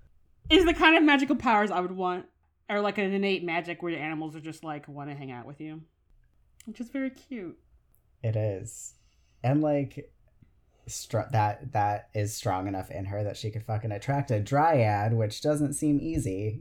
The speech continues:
Speaker 2: given our interaction with the dryad earlier this book.
Speaker 1: Yeah, for sure.
Speaker 2: So,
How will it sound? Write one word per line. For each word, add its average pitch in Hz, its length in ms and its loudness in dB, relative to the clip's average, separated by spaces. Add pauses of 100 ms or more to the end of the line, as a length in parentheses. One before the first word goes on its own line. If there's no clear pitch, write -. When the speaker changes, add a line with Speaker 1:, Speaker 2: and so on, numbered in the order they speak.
Speaker 2:
given 113 320 2
our 110 180 -2
interaction 110 560 -2
with 104 140 -4
the 98 60 -8
dryad 101 500 -4
earlier 98 420 -6
this 101 220 -12
book. - 400 -16 (320)
Speaker 1:
Yeah, 156 240 -10 (760)
for 151 140 -14
sure. 131 320 -16 (1040)
Speaker 2:
So, 123 1300 0